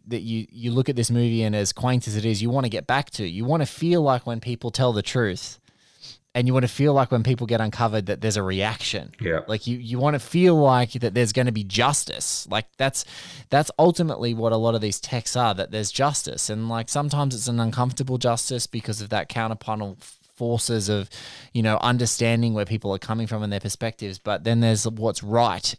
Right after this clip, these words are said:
Speaker 1: And, and that's where, like, that's what movie fantasies do for us. You know, it's like watching Once Upon a Time in Hollywood. You know, it's a fairy tale title to a fairy tale ending to something that couldn't have a fairy tale ending.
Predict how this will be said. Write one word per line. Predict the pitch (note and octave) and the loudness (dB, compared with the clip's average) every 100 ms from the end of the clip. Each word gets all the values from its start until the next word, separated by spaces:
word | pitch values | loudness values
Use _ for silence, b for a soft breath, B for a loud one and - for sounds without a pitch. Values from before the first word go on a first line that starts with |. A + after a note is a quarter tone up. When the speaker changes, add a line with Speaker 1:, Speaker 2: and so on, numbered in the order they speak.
| - | -4
Speaker 1:
And, | A#2 A#2 B B B B | -2 -2 B B B B
and | B2 | 2
that's | E3 F3 | 2 2
where, | F#3 E3 | 4 4
like, | C#3 B2 - _ | 4 2 -2 _
that's | C#3+ D#3 | -2 0
what | E3 E3+ B2 | 4 4 6
movie | C3 C#3 B2+ | 6 6 2
fantasies | - A#2 A#2+ - G2+ | -2 -2 0 -2 -4
do | F#2 A2+ | -4 -4
for | B2+ F2+ A#1+ | -4 -8 -10
us. | - - | -6 -6
You | F#2+ | -4
know, | F#2+ | -6
it's | F#2+ - | -6 -6
like | G#2+ G#2+ - - | -4 -4 -6 -20
watching | A#2 A2+ - A#2 | -8 -6 -2 -2
Once | A2+ A#2 | -2 -2
Upon | A2 A2+ | -4 -4
a | G#2+ | -2
Time | A2 G#2 | -2 -2
in | G2 | -2
Hollywood. | A2+ A#2+ G2 E2+ D2+ - | 0 0 0 -4 -6 -8
You | G#2 | -4
know, | G2 | -4
it's | G2+ A#2 | -4 -2
a | |
fairy | A2+ - D3+ D#3 E3 D3+ | -4 -2 2 4 4 0
tale | - C#3 C3+ B2 | 0 2 2 0
title | - A2+ A#2+ F#2+ F2+ | 2 4 4 2 -2
to | A2+ | -2
a | G#2 | -4
fairy | - B2 B2 A#2+ | 0 0 2 0
tale | B2 A2 G#2 | 0 0 0
ending | G#2+ G#2 F#2+ | 0 -2 -4
to | G2 | -2
something | A2+ G#2+ G#2+ | -2 0 0
that | F#2+ | -2
couldn't | - F3 D3+ C3 | 2 4 4 2
have | B2 A2+ | 0 -2
a | G2+ | -2
fairy | G2 F#2 | -6 -6
tale | F#2+ F2 D#2 | -8 -8 -8
ending. | D2+ - - | -10 -12 -16